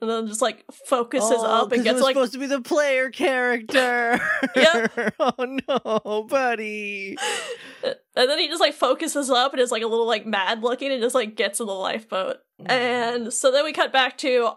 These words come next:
Speaker 1: our character who's unconscious inside that little, like, Wreck-It Ralph tube pathway that goes fr-, from, like, the games into the game sta-,
Speaker 2: Right,
Speaker 1: uh,
Speaker 2: yeah,
Speaker 1: station.
Speaker 2: the, the, the electricity, when you're
Speaker 1: Yeah.
Speaker 2: electricity, yeah.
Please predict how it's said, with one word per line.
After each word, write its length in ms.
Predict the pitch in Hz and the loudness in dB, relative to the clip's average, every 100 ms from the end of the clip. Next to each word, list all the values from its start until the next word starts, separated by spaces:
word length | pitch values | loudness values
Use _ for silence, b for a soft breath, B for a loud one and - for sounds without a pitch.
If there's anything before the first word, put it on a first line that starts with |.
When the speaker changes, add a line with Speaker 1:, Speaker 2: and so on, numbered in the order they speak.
| - | 0
Speaker 1:
our 200 | 247 277 | 2 2
character 640 | 277 240 233 226 226 233 269 | 2 -2 -2 -2 -2 -2 -4
who's 240 | 285 220 214 | -2 0 0
unconscious 720 | 214 247 247 226 233 247 247 | -2 0 0 0 0 0 0
inside 560 | 247 220 240 214 214 220 | 0 0 2 2 0 0
that 180 | 220 220 | 0 0
little, 200 | 226 220 | -2 0
like, 180 | 214 | 0
Wreck-It 340 | 214 220 240 - | 0 0 0 0
Ralph 600 | 214 214 220 220 - - | 0 2 0 -2 -12 -8
tube 520 | - 262 226 240 254 | -4 -2 0 -2 -2
pathway 580 | 302 262 262 - 277 262 | 0 0 0 -2 0 2
that 180 | 254 196 | 0 -2
goes 360 | 214 214 220 - | -4 -4 -4 -6
fr-, 160 | - - - _ _ _ _ _ | -10 -12 -14 _ _ _ _ _
from, 300 | - 220 208 | -2 -2 0
like, 260 | 208 226 | -2 -2
the 100 | 233 | -2
games 540 | 220 220 214 214 226 220 | -2 -2 -2 -2 -2 -2
into 260 | 233 214 214 | -2 -2 -4
the 100 | 202 | -4
game 260 | 208 220 | -4 -4
sta-, 280 | 220 254 233 - | -4 -6 -6 -4
Speaker 2:
Right, 440 | 180 170 247 240 | 0 2 2 2
Speaker 1:
uh, 40 | 135 | 0
Speaker 2:
yeah, 100 | 120 | 0
Speaker 1:
station. 340 | 247 127 123 | 0 0 -2
Speaker 2:
the, 60 | 120 | -4
the, 400 | 127 131 120 110 - _ _ _ _ - 147 - | -4 -2 -2 -4 -12 _ _ _ _ -20 -20 -6
the 120 | 190 | -2
electricity, 680 | 196 202 - 165 - 101 101 | 0 0 0 -2 -2 -8 -6
when 160 | 147 156 | -6 -2
you're 140 | 160 | 2
Speaker 1:
Yeah. 120 | 147 | 2
Speaker 2:
electricity, 560 | 156 135 135 107 - - | 2 0 -4 -4 -8 -6
yeah. 320 | 117 98 - | -4 -4 -8